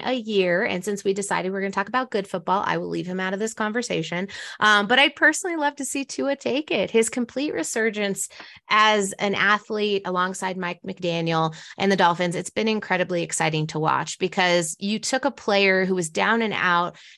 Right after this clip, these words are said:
Everyone was just saying how terrible he was at being an N F L quarterback, and to watch him kind of come of age and figure it out and have such a support system in his new head coach, their relationship, one you couldn't,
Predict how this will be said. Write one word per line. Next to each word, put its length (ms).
Everyone 500
was 140
just 200
saying 240
how 340
terrible 540
he 180
was 460
at 240
being 320
an 160
N 160
F 120
L 140
quarterback, 680
and 140
to 100
watch 340
him 180
kind 280
of 180
come 280
of 200
age 560
and 180
figure 400
it 100
out 220
and 100
have 200
such 240
a 60
support 520
system 380
in 80
his 240
new 140
head 220
coach, 360
their 100
relationship, 720
one 360
you 140
couldn't, 480